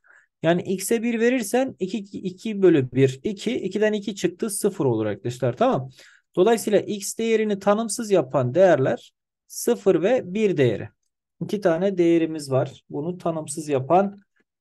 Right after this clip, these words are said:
durumlar. Ee, kesirler basit ve bileşik olmak üzere basit, bileşik ve tam sayılı üç gruba ayrılıyor.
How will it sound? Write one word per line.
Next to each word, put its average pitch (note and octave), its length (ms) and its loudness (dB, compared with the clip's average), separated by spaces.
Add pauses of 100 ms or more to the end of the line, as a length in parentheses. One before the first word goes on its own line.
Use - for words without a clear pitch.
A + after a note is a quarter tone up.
durumlar. D#3 720 2 (1300)
Ee, B2+ 600 4
kesirler G#3+ 600 2
basit A3 360 0
ve A3+ 120 -2
bileşik G#3+ 460 -2
olmak G3+ 420 4
üzere C#3+ 380 2
basit, F3 400 0
bileşik G3 380 2
ve G3+ 140 0
tam F#3+ 240 0
sayılı C#3+ 340 2
üç C#3+ 220 -6
gruba G3 320 6
ayrılıyor. G3 520 6